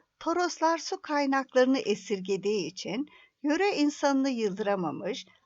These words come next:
antik mühendislik becerilerinin gelişmesine sebep olarak sarnıçları geliştirmiştir. Bugün hala kullanılabilir durumdaki sarnıçlar geçmişin derin izlerini taşıyor.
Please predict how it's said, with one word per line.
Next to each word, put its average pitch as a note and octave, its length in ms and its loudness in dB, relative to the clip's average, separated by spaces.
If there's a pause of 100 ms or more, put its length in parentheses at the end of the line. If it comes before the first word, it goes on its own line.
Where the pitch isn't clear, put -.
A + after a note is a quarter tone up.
(140)
antik D4+ 520 0
mühendislik C4 760 0
becerilerinin G3+ 800 0
gelişmesine F3+ 760 -4
sebep D#3+ 420 -8
olarak D#3 440 -4 (320)
sarnıçları B3+ 680 2
geliştirmiştir. - 1080 -12 (340)
Bugün F#4 300 2
hala C#4+ 580 2
kullanılabilir A3+ 920 -2
durumdaki F#3 500 -10
sarnıçlar F#3 840 -6 (340)
geçmişin D4+ 760 -2
derin C4 320 0
izlerini D#3+ 560 -6
taşıyor. - 540 -10